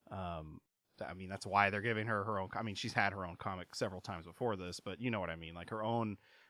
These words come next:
now this is, like, a super, like, you know, marquee title. This is supposedly supposed to be, so this was, like, a huge, one of their flagship comics of this all new, all different thing. I mean, it's called All New Wolverine.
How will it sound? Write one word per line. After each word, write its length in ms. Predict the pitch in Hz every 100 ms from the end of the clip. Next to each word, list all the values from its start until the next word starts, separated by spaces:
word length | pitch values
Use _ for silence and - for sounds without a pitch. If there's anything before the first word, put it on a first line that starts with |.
| _
now 240 | 139 123
this 180 | 117 117
is, 80 | 117
like, 140 | 117
a 60 | 104
super, 640 | - - 135 - 123 107 98
like, 300 | 98 95 - _ _
you 100 | 127
know, 240 | 95 87 87 _ _ _
marquee 760 | 113 113 107 - 135 120 104 95 -
title. 460 | - 147 123 101 -
This 200 | 101 107
is 100 | 98
supposedly 500 | 110 123 120 107 98
supposed 260 | - 98
to 60 | 135
be, 80 | 127
so 120 | 165
this 240 | 147 165
was, 100 | 165
like, 140 | 135 117
a 40 |
huge, 640 | - 170 175 151 117 - _ _ _ _
one 140 | 170
of 60 | 147
their 200 | 117 104 _ _ _ _
flagship 580 | 156 139 131 - 143 113 - - _ _ _ _
comics 520 | - 151 151 117 101
of 200 | 113 113
this 320 | 110 107 - - -
all 180 | 110
new, 220 | 113 113 107
all 140 | 101
different 400 | 104 127 117 -
thing. 260 | 95 85 90
I 40 |
mean, 120 | 98
it's 100 | 95
called 280 | - 143 131
All 200 | - 120
New 180 | 113 110
Wolverine. 640 | 110 135 92 92 82 92